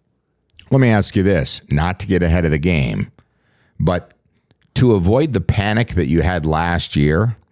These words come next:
are you going to do all your online, the stuff that is required online,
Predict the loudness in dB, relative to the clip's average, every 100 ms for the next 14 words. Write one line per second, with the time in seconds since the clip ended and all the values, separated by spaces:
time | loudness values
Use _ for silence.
0 | _ _ _ _ _ _ _ -12 -4 0
1 | 2 2 2 2 2 2 2 0 2 0
2 | -2 -2 0 0 0 0 0 0 0 0
3 | -2 -2 -4 -2 0 0 -2 -2 0 2
4 | 0 0 0 0 0 0 0